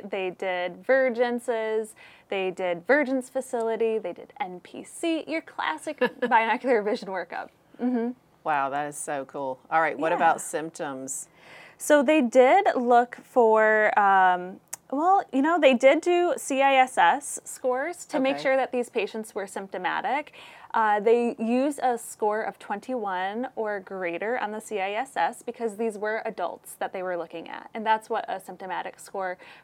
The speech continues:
Speaker 1: for convergence insufficiency is considered on that symptom survey.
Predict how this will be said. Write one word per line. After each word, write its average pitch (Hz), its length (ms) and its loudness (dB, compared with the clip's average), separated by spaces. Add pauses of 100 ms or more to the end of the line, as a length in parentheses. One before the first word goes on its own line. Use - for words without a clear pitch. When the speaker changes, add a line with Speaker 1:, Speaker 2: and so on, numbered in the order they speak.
Speaker 1:
for 208 260 0
convergence 196 520 -8
insufficiency - 1000 -8 (260)
is - 220 -6
considered - 600 -12
on 101 160 -8
that - 280 -10 (140)
symptom - 380 -14
survey. - 440 -10